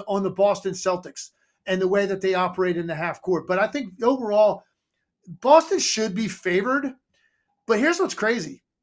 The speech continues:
When you look at the eight teams involved, Adam, and you say, you start ranking them in terms of who is this most important to, is it more important to anybody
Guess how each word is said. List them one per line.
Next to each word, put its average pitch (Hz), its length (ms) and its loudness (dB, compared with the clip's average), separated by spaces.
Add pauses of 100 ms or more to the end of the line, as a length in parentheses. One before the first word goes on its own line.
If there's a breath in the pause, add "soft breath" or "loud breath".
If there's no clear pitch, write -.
(120)
When 208 160 -4
you 262 100 2
look 320 160 0
at 392 100 -4
the 311 120 -2
eight 226 240 -2
teams 233 280 -4
involved, 190 500 0
Adam, 240 320 0 (420)
and 214 160 -2
you 233 60 -2
say, 214 500 0 (540)
you 196 80 -12
start 285 280 4
ranking 233 400 0
them 247 220 0
in 190 100 0
terms 196 300 -2
of 170 180 0 (220)
who 320 300 8
is 269 160 2
this 247 240 0
most 233 300 2
important 190 680 -2
to, 247 460 -2 (880)
is 233 160 -2
it 254 300 -6
more 302 240 2
important 269 340 0
to 202 200 -4
anybody 175 680 0